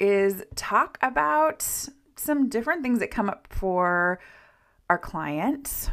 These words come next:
when we're thinking about sex and dating and relationships. And we hope that this sparks more conversation. If you're listening and you want us to, you know, if we don't get to a topic that you're like, "Oh my gosh,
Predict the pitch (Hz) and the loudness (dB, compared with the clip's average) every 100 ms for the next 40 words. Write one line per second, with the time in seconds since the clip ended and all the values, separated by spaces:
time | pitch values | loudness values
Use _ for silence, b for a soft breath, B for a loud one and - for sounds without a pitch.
0 | - 196 180 180 165 170 175 - 160 160 | -6 -6 -4 -2 -2 -2 -4 -10 -10 -8
1 | 156 - - - - - 147 - - 160 | -8 -6 -6 -6 -6 -4 -4 -4 -6 -6
2 | 151 151 156 156 151 147 143 - 156 170 | -8 -6 -6 -6 -6 -8 -10 -10 -6 -4
3 | 175 - - B B B B - 233 254 | -4 -4 -6 B B B B -2 2 4
4 | 254 226 262 226 262 262 247 226 233 - | 4 2 -2 0 -2 0 -4 -4 -6 0
5 | 262 220 226 262 269 151 - 202 - 196 | -2 0 0 0 0 -4 -4 -10 -10 -10
6 | - - 185 180 180 175 180 - 202 196 | -8 -8 -8 -4 -2 0 -2 -4 -4 -2
7 | 196 202 - 170 170 165 165 165 - - | -2 -4 -4 -6 -6 -2 -2 -2 -6 -6
8 | 160 156 165 160 208 180 160 160 165 - | -6 -6 -6 -4 -4 -4 -2 0 0 -4
9 | B B B 190 - - 190 - 156 - | B B B 0 2 2 0 0 -2 -2
10 | 226 226 170 156 160 156 151 - 160 156 | -4 -4 -4 -2 0 2 2 2 0 0
11 | 156 143 135 185 - | 0 2 2 0 -8